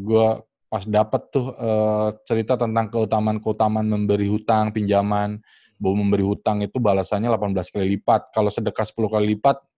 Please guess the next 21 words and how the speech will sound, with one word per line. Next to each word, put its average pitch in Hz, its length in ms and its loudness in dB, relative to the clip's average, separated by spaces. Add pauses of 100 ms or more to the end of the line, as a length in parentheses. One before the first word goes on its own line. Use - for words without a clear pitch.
ngasih 107 240 -2
hutang 123 240 0
tuh 147 240 0
delapan 107 160 -2
belas 95 160 -6
kali 98 160 -4
lipat. 95 480 -8 (720)
Karena 107 240 -2
kan 123 160 -2
biasa 101 240 2
orang 110 240 2
hutang 107 240 -2
itu 110 160 -6
karena 117 160 -4
butuh, 104 560 -2 (160)
tapi 104 160 -6
kalau 104 240 0
orang 101 160 -2
minta-minta 101 720 -2
kan 120 320 -6 (560)
biasanya, 98 580 -2